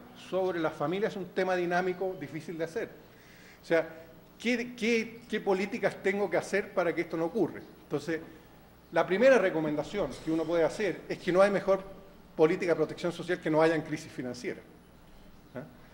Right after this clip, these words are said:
Porque una crisis financiera mal manejada y que significa un ajuste,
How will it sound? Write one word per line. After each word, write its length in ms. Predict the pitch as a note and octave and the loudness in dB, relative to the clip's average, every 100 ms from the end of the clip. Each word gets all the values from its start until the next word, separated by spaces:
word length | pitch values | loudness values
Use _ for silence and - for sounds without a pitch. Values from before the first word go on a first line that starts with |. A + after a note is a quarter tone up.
| - - | -20 -8
Porque 220 | C#3+ F3 | -4 0
una 120 | F3 | 2
crisis 300 | F3 E3+ F#3 | 0 -4 -6
financiera 500 | D#3 D3 - F3+ C3 C#3+ | -4 -6 -4 -4 -4 -6
mal 300 | C#3 E3 F3+ | -2 0 0
manejada 600 | D#3 D3 - F3 D#3+ C3 | -2 -6 -4 -2 -2 -4
y 40 | C#3+ | -10
que 120 | B2+ | -14
significa 360 | D3 - E3 E3+ | -14 -10 -8 -6
un 60 | |
ajuste, 460 | C#3+ F3 F3+ - | -8 -8 -10 -8